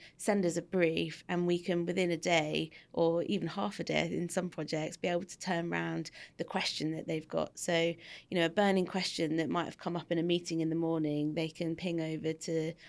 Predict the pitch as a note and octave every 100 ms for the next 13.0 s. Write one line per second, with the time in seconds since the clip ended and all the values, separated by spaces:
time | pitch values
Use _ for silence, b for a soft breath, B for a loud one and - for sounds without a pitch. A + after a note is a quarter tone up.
0 | B - D#3+ D#3+ F3+ D#3 D3 D#3+ - E3+
1 | E3+ D#3+ F#3 E3+ F3 E3 D#3+ F3 E3 E3
2 | E3+ F3 E3 E3+ E3+ - E3 - F#3+ E3+
3 | - F3 D#3+ C#3 - B B B F3+ F3
4 | F3 - F#3 F3 D#3+ D#3 C3+ A#2+ - -
5 | D#3 D#3 - - - F3+ A#3 B3+ - F3+
6 | F3 F3 B B B F3+ E3+ E3+ - G3
7 | - G3+ F3+ - - G3 A3+ G#3+ G#3 G#3
8 | _ - - - - - b b _ -
9 | A3 A3+ G3 F#3 - - G#3 - G#3+ -
10 | G#3+ G#3+ F#3+ F#3+ F#3 E3+ C#3+ D3 F#3 E3+
11 | D#3+ D#3 - - - - D#3+ - D3+ D3+
12 | D3+ D3 D#3+ - D3+ - F3 - D3+